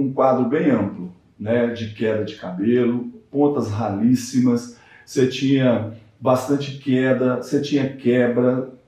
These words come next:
praticamente você tinha sofrido um corte químico e a gente detectou na nossa conversa, né, no nosso exame, inclusive através de imagens,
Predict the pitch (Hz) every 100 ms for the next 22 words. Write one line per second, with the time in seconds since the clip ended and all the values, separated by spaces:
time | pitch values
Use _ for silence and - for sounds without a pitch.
0 | _ _ - - 320 - 180 151 170 -
1 | - 170 - 147 - 156 175 143 123 120
2 | 113 - - 113 123 135 - - - -
3 | - 196 190 208 - 185 196 185 180 190
4 | - 147 196 170 127 117 113 120 107 107
5 | 180 139 101 117 156 165 - 117 143 143
6 | 117 110 107 131 120 113 135 151 135 107
7 | 107 107 110 107 104 104 98 101 101 131
8 | 127 131 160 131 107